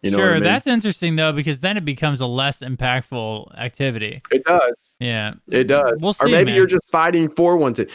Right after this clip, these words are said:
Speaker 1: Like in the sieges, whenever you sign up and you're not a part of the war, if you're an outlier, but you sign up for the war anyway, uh, you're basically fighting for one of the other factions. So maybe that's how it'd be an Outpost Rush too.
Speaker 2: Yeah,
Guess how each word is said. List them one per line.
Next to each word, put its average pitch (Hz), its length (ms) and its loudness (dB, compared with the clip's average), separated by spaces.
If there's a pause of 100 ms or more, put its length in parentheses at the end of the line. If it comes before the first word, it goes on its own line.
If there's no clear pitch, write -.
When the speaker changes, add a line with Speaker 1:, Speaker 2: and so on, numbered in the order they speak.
(120)
Speaker 1:
Like 165 200 2
in 180 60 4
the 165 80 2
sieges, 170 560 2
whenever 143 280 2
you 143 80 4
sign 143 340 0
up 135 300 -2 (120)
and 131 140 2
you're 131 120 2
not 131 320 0
a 117 60 0
part 143 280 -2
of 127 40 -8
the 113 80 0
war, 110 460 2
if 113 120 -4
you're 131 100 2
an 123 80 -2
outlier, 107 540 0
but 107 220 -2
you 104 60 -4
sign 117 320 -2
up 82 100 -4
for 117 120 -4
the 110 80 2
war 113 220 0
anyway, 98 520 0 (360)
uh, 117 120 0
you're 127 180 2
basically 147 420 0
fighting 127 400 -2
for 123 140 -2
one 120 120 2
of 110 60 -2
the 113 80 2
other 101 160 2
factions. 120 540 -2
So 107 80 -2
maybe 113 180 0
that's 107 180 0
how 117 100 0
it'd 107 100 -6
be 110 140 0
an 104 100 0
Outpost 104 400 -4
Rush 101 220 -2
too. 95 340 -2
Speaker 2:
Yeah, 135 200 -4